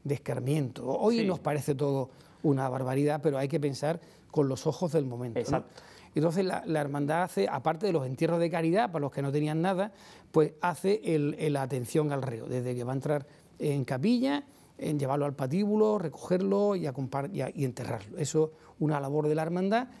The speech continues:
Speaker 1: que lo fue haciendo hasta mil novecientos nueve, que nos parece
Speaker 2: Ayer, vamos.
Speaker 1: ¿Eh?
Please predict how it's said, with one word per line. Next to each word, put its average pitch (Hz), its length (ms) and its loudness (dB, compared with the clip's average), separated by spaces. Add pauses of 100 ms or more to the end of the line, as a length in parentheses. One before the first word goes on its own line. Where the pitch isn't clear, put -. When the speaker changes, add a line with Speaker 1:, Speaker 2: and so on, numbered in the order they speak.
(180)
Speaker 1:
que 147 100 2
lo 135 80 0
fue 165 160 -2
haciendo 226 500 0 (1000)
hasta 135 220 0
mil 165 160 2
novecientos 175 440 2
nueve, 214 380 2
que - 100 -6
nos 131 140 -2
parece 147 440 0
Speaker 2:
Ayer, 135 360 -2
vamos. 139 400 -4
Speaker 1:
¿Eh? 185 140 2